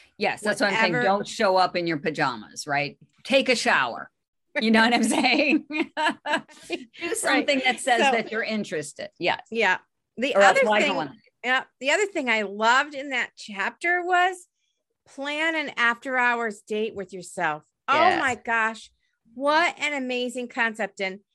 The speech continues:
Speaker 2: you know, one of the books I never wrote, 'cause there's only so many you can really put yourself <laughs> into, is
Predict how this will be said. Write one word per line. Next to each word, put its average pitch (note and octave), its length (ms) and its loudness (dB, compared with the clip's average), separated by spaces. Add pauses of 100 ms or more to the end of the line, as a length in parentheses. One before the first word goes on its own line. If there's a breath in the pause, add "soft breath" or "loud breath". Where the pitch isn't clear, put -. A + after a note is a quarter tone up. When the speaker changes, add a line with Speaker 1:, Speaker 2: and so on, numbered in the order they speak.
(160)
Speaker 2:
you A#3+ 80 -8
know, A#3 120 0
one B3 220 -4
of C4 80 -6
the B3 60 -6
books A#3+ 260 -6
I G#3 120 0
never G#3+ 340 -2
wrote, G3+ 320 -2
'cause F#3 260 -8
there's F#3 160 -10
only G3+ 220 -4
so G#3 220 -8
many F3 320 -6
you D#3+ 140 -14
can D#3+ 200 -14
really E3 240 -8
put E3 220 -8
yourself G#3 500 -6
<laughs> - 40 -20
into, A3 360 -4
is F#3 160 -6